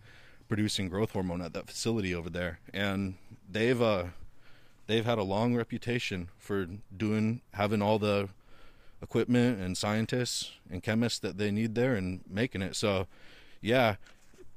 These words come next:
in my personal experience with gentropin, I don't think it's quite as strong, actually, as, as a norditropin, uh, in, like, a norditropin Nordilet pen, uh, which is the pre-cartridge,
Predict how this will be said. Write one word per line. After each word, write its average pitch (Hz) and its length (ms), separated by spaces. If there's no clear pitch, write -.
in 123 100
my 139 140
personal 160 400
experience 135 560
with 131 140
gentropin, 151 680
I 117 120
don't 135 140
think 143 220
it's 95 120
quite 120 320
as 110 120
strong, 98 580
actually, 104 380
as, 98 540
as 101 180
a 107 40
norditropin, 98 800
uh, 92 220
in, 95 240
like, 92 200
a 92 160
norditropin 98 800
Nordilet 110 460
pen, 143 320
uh, 90 240
which 98 240
is 90 180
the 90 160
pre-cartridge, 104 880